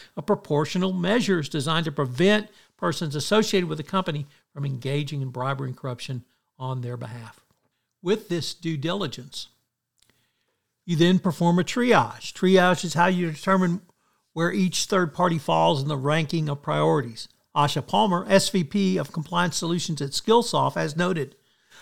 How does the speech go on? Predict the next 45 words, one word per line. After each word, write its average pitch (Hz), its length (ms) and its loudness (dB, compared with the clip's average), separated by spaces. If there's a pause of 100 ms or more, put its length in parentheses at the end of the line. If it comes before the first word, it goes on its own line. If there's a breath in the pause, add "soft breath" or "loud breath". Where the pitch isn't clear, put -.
(120)
"Appropriate 220 420 4
due 180 140 2
diligence 170 560 2
may 160 160 0
vary 175 340 2
upon 165 520 0
company 147 380 -4
size, 185 600 2
action, 170 400 -4
and 156 100 -4
type 160 240 -2
of 156 120 -6
third 165 260 -2
party. 208 320 0 (640)
These 160 160 -4
categories 180 640 2
and 151 100 0
several 190 300 2
others 185 480 2
may 156 180 -2
determine 170 460 -2
how 165 260 2
you 170 160 0
choose 185 460 0
to 151 120 -4
design 151 380 -2
your 143 140 -2
triage 143 480 -6
process." - 640 -6 (720 loud breath)
Some 180 180 2
of 165 40 4
the 156 60 0
common 175 300 2
factors 185 640 2
to 160 100 -6
determine 185 400 -2
how 160 320 2
high 156 200 0
risk 175 280 -2
a 165 60 -4
third 170 260 -2
party 165 240 -4
can 156 180 -6
be 196 280 -2
include 165 500 -2